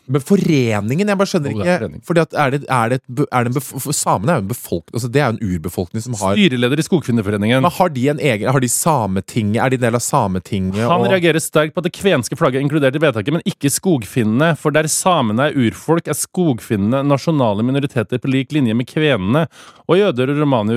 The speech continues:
Speaker 2: romanifolk og tatere. Skogfinneforeningen skal ikke ha noen mening om bruk av prideflagg, men finner det diskriminerende at flagget til kun en av landets nasjonale mini-, de driter i pride. <laughs>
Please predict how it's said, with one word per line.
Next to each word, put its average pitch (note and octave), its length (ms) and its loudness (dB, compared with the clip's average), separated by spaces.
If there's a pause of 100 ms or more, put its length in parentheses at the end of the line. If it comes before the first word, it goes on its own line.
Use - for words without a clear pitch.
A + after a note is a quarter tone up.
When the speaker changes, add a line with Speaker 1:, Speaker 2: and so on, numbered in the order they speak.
Speaker 2:
romanifolk G#2+ 560 -2
og - 80 -2
tatere. G2 320 -2
Skogfinneforeningen C3 960 0
skal C3 160 0
ikke A#2+ 160 -6
ha C#3 160 2
noen C#3+ 160 0
mening C3+ 320 0
om C3 160 0
bruk A#2+ 240 0
av D3+ 80 -2
prideflagg, B2+ 640 0 (240)
men C#3 160 2
finner A2+ 320 2
det B2+ 160 0
diskriminerende B2+ 720 2
at - 80 -4
flagget A2 400 0
til C3 80 -2
kun C3 320 0
en B2 160 2
av C3+ 80 2
landets G#2 320 0
nasjonale B2 480 0
mini-, A#2+ 240 0 (240)
de C#3+ 160 0
driter B2+ 240 0
i F3 80 -2
pride. E3+ 240 0
<laughs> - 380 -12